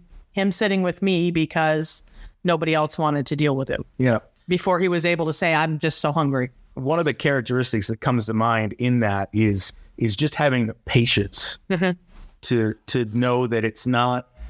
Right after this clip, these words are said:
Speaker 2: disciple making is not a conversation.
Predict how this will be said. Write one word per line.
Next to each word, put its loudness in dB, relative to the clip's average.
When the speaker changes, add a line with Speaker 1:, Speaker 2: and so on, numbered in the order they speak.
Speaker 2:
disciple 0
making 0
is -2
not 0
a 2
conversation. 0